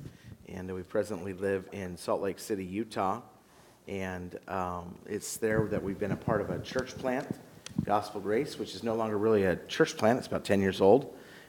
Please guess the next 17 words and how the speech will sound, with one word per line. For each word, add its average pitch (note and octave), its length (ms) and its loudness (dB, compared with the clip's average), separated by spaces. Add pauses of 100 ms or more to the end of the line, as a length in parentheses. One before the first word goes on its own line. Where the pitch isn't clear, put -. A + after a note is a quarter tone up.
And - 80 -6
then F#2 80 0
we've F#2 140 0
been F#2 120 6
a F2+ 60 4
part F#2+ 300 8
of, F2 200 0
uh, F2 260 4 (200)
from D3+ 320 12
Gospel A2+ 320 12
Grace, F#2 260 4
we've G2 140 2
launched, G2+ 400 4
uh, G2 160 8
two B2+ 180 8
other G#2+ 160 12
ministries, A#2+ 680 4